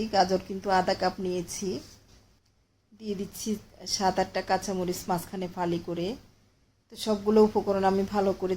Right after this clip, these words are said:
তেলের মধ্যে নেড়ে ছেড়ে ভেজে নিচ্ছি। আমি আগেই বলেছি আগুনটা লো থাকবে। তো গাজর, কিশমিশ, বাদাম, কাঁচামরিচ সবগুলা ভাজা হয়ে গিয়েছে, এবার আমি নামিয়ে নিচ্ছি। তো এই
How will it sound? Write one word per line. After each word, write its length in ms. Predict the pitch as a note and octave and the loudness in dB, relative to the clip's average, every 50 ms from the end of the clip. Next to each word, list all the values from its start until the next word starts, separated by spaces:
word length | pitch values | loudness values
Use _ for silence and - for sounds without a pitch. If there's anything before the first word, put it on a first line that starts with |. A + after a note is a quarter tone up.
| F#3 | -2
তেলের 240 | - G3 F#3 F#3+ F#3 F#3 | -2 0 2 4 4 4
মধ্যে 200 | F3+ F3 F3+ G3 F#3+ | 2 2 0 0 0
নেড়ে 280 | F#3+ F#3 F#3 F3+ F3+ F3 | 2 2 2 2 2 0
ছেড়ে 180 | - G3 F3 F3 E3+ F3+ | 0 0 0 0 0 0
ভেজে 240 | F#3 E3+ F3 F3 | 0 0 0 0
নিচ্ছি। 400 | F3 E3+ F3 E3+ - - - F#3+ F3 G#3+ B3+ C4 - - _ _ _ _ _ _ _ _ | 2 2 0 0 -2 -6 -6 -4 -4 -4 -6 -8 -14 -20 _ _ _ _ _ _ _ _
আমি 140 | G3 G3 G#3 G#3 G3+ G3+ | -10 -4 2 4 6 6
আগেই 220 | G3 G3+ G3 G#3 G3+ G#3 | 8 8 8 8 8 6
বলেছি 360 | G3+ G3+ G3 F#3+ - - G#3+ G#3+ G#3+ G#3+ - - - | 6 4 4 2 2 4 6 6 6 6 4 0 -2
আগুনটা 440 | - G3 F#3+ F#3+ F#3+ F#3 F#3+ G3+ G3 G3 G3+ - - - - _ _ _ _ _ _ _ _ _ | -2 0 0 2 0 2 2 4 4 4 2 0 -2 -10 -20 _ _ _ _ _ _ _ _ _
লো 200 | - G3+ G3+ F#3+ G3 F#3+ - | -10 -4 0 0 0 0 0
থাকবে। 360 | G#3 G3 F#3 F3+ A3 F#3+ F#3 G3 A3+ D4 - - - _ _ _ _ _ _ _ _ _ _ _ _ _ | 0 -2 -2 -2 -2 0 0 0 0 -2 -6 -12 -20 _ _ _ _ _ _ _ _ _ _ _ _ _
তো 60 | A3+ A3 | -16 -4
গাজর, 380 | G#3 A3 G#3 G3+ F#3+ G#3 G3+ G3+ - | 0 2 2 4 4 2 0 0 -2
কিশমিশ, 380 | A3 G#3 - - G#3+ G3+ G3 F#3+ G#3 | -8 -8 -8 -8 -8 -10 -8 -4 2
বাদাম, 320 | G#3+ G3 F#3 F#3 F#3+ F#3+ F#3+ F#3+ G3+ - - | 2 4 4 4 2 2 0 -2 -4 -8 -8
কাঁচামরিচ 520 | - F#3 F#3 - G3+ F#3 F#3+ F#3 F#3 F3+ - - | -8 -8 -6 -6 -6 -4 -2 0 2 2 4 2
সবগুলা 380 | G3 F3+ F#3 - G3+ G3 G3 F#3+ | 2 0 -2 -4 0 2 2 2
ভাজা 380 | F#3 G3 F#3 F3+ F3 - F#3 F#3 F3+ | 4 4 4 4 4 4 2 2 2
হয়ে 220 | G3 F3+ F3+ F3+ F3 | 2 2 2 2 2
গিয়েছে, 560 | F3 F#3 F3+ F3 F3 E3+ E3+ - - - F#3 F#3+ A3+ C#4 C#4+ - - _ _ _ _ _ _ _ _ _ A3 | 0 0 0 0 0 0 -2 -8 -10 -8 -6 -6 -6 -8 -10 -14 -20 _ _ _ _ _ _ _ _ _ -12
এবার 160 | G3+ G3+ F#3+ F#3 | -6 -2 0 2
আমি 100 | F3+ F#3 F#3+ | 2 2 2
নামিয়ে 360 | F#3+ F#3+ F#3+ F#3 F#3 F3 F3+ | 4 4 4 6 4 4 4
নিচ্ছি। 380 | F3 F3 E3+ E3+ - - - E3+ F#3+ F#3 - - _ _ _ _ _ _ _ _ _ _ _ _ _ _ _ | 2 2 0 -2 -6 -10 -10 -10 -12 -14 -16 -20 _ _ _ _ _ _ _ _ _ _ _ _ _ _ _
তো 60 | _ A3 | _ -6
এই 120 | A3+ A3 | -4 -4